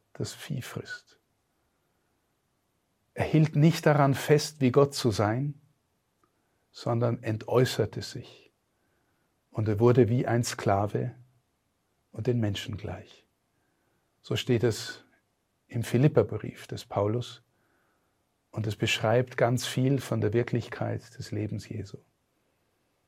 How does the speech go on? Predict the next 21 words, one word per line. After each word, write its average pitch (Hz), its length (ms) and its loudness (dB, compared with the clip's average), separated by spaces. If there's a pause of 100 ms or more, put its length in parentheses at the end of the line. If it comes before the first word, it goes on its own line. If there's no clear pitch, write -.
(120)
Er, 135 400 2 (580)
in - 160 -4
dem 117 160 4
alles 143 320 2
geschaffen 123 480 -2
ist, - 400 -10 (1080)
der 123 80 2
der 117 100 4
Schöpfer 151 400 4
der 147 140 6
Welt 120 260 0
ist, - 480 -12 (1500)
fällt 123 420 0
hier 143 400 4
in 123 100 0
dieser 110 220 -2
Szene, 123 500 0
die 110 160 -4
wir 110 120 -4
betrachten, 113 760 -8 (1600)
kraftlos - 1000 -2